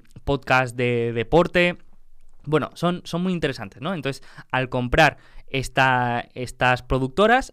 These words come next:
automáticamente Spotify ya tiene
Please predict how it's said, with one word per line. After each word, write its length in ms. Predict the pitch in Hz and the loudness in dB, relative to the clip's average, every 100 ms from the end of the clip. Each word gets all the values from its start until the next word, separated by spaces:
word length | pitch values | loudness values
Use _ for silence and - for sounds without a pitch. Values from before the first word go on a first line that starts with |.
| - | -2
automáticamente 1000 | 131 135 139 147 147 147 170 170 226 - - - | -2 0 -2 -2 -2 -2 -2 -2 -6 -6 -20 -10
Spotify 760 | 135 - 185 202 208 240 285 - - - | -10 -2 0 0 0 -4 -6 -14 -20 -12
ya 200 | 156 165 | -2 -2
tiene 360 | 165 170 190 | -2 -4 -6